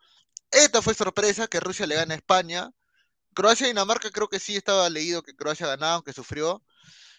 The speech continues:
Suecia-Suiza, un partido pedorro, la verdad. Partido pedorro.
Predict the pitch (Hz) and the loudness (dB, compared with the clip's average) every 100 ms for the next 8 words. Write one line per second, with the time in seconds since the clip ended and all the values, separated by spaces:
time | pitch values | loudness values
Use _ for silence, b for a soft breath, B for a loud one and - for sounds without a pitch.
0 | _ - 220 220 185 208 226 185 165 - | _ 2 2 4 -2 -4 -6 -6 -6 -6
1 | 185 - 147 180 180 175 180 135 123 139 | -8 -4 -2 0 0 -2 -4 -4 -4 -6
2 | 147 - _ _ _ _ _ _ _ _ | -12 -14 _ _ _ _ _ _ _ _
3 | _ _ _ _ _ 135 - 160 - 135 | _ _ _ _ _ -12 -8 -8 -6 -6
4 | 175 175 170 - | -4 -4 -6 -10